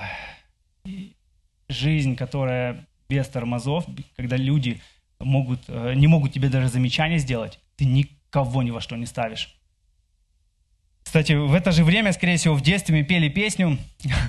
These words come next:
она вам знакома: «Мама, анархия, папа, стакан портвейна». Мы пели эту песню в детстве.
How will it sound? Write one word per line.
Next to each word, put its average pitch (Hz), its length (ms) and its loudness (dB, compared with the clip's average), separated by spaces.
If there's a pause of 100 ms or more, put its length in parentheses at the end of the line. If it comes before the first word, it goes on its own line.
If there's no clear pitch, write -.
(920)
она 123 220 -2
вам 120 180 0
знакома: 123 540 0 (160)
«Мама, 196 840 0
анархия, 156 1300 0
папа, 143 680 2
стакан 139 680 0
портвейна». 123 840 -4
Мы 135 140 -4
пели 151 240 2
эту 151 140 -4
песню 180 300 -4
в 147 40 -2
детстве. 143 380 -2